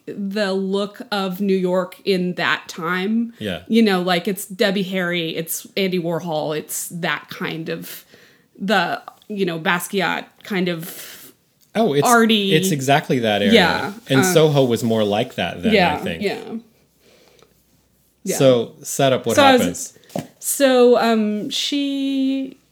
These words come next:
Speaker 1: asks him for the money, and he's like, "I'll pay, I'll pay." And, um, then she, like, she's like, "You're a rebel. Come with me."
Speaker 2: And he's
Speaker 1: Uh,
Speaker 2: like, "Don't you have to go back to your
Speaker 1: <laughs>
Speaker 2: job?"
Speaker 1: And she's like, "I don't work
Speaker 2: "I don't
Speaker 1: there."
Speaker 2: work there."
Speaker 1: Yeah, she doesn't work there.
Speaker 2: "I'll
Speaker 1: She
Speaker 2: give you a ride back to the
Speaker 1: so
Speaker 2: office."
Speaker 1: she just noticed him,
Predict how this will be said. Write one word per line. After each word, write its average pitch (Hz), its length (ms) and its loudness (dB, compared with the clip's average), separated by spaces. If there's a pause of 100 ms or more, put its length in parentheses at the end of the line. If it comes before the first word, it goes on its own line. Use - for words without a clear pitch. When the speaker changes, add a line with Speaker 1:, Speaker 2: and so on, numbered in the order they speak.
(100)
Speaker 1:
asks 214 260 -2
him 240 100 4
for 240 120 0
the 202 100 -2
money, 190 400 0
and 180 120 -2
he's 185 160 -6
like, 175 140 -6
"I'll 269 100 -2
pay, 269 340 -2
I'll 247 120 -2
pay." 247 600 -4
And, 175 440 0
um, 165 500 -4 (140)
then 233 160 4
she, 233 420 2
like, 180 300 0
she's 190 280 -6
like, 170 160 -4
"You're 247 160 6
a 208 40 2
rebel. 180 360 0
Come 220 200 0
with 208 160 0
me." 185 340 0 (800)
Speaker 2:
And 175 180 2
he's 139 160 4
Speaker 1:
Uh, 139 40 6
Speaker 2:
like, 131 100 6
"Don't 139 160 4
you 151 60 6
have 143 120 4
to - 60 8
go 147 120 4
back 131 200 4
to 233 120 6
your 131 100 4
Speaker 1:
<laughs> 110 140 0
Speaker 2:
job?" 135 320 2 (220)
Speaker 1:
And 208 180 0
she's 180 180 -8
like, 190 160 -4
"I 196 60 -2
don't 190 140 -2
work 185 140 -4
Speaker 2:
"I 131 80 2
don't 131 80 4
Speaker 1:
there." 127 60 4
Speaker 2:
work 131 160 0
there." 110 200 0
Speaker 1:
Yeah, 180 200 -2 (180)
she - 220 -14
doesn't 185 300 -8
work 160 220 -12
there. 143 160 -14
Speaker 2:
"I'll 117 80 -6
Speaker 1:
She 104 60 -8
Speaker 2:
give 113 140 -2
you 113 80 2
a 107 40 2
ride 107 200 2
back 101 160 -2
to - 80 -18
the 107 100 -8
Speaker 1:
so 95 60 0
Speaker 2:
office." 98 280 -2
Speaker 1:
she 240 100 0
just 226 260 -2
noticed 202 440 0
him, 170 380 -8